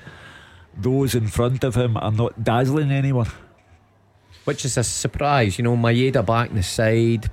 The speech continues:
Speaker 2: Palma on one side, and Kyogo. It sounded like they started lively and created plenty of opportunities in that opening period, but just unable to sustain that. So Celtic fans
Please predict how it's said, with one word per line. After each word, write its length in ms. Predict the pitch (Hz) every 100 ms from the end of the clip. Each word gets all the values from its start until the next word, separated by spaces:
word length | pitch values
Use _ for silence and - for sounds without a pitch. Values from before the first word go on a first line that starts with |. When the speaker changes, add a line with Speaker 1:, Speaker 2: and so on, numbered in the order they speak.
| -
Speaker 2:
Palma 920 | - 120 127 127 127 123 123 120 107 -
on 240 | 113 107
one 180 | 113 117
side, 540 | - 113 113 113 107
and 220 | 98 95 90 - - - - - - - _ _ -
Kyogo. 640 | - 110 131 131 107 117
It 40 | 113
sounded 340 | - 175 147
like 160 | 156 -
they 60 |
started 540 | 117 - 135 143 - 120
lively 400 | 131 131 127 131
and 100 | 113 -
created 360 | 127 120 95
plenty 320 | - 131 120
of 80 | 110
opportunities 560 | 110 - - 120 117 107
in 60 |
that 180 | 110 110 -
opening 400 | 123 - 104 87
period, 520 | - 117 120 110 98
but 200 | 107 95
just 520 | - 135 123 - - _ _ 127
unable 400 | 123 123 117 113
to 60 |
sustain 680 | - 95 - - 123 123 85 - _ _ _ _ -
that. 280 | 113 113 -
So 140 | 123
Celtic 380 | - 180 - -
fans 440 | 147 151 151 -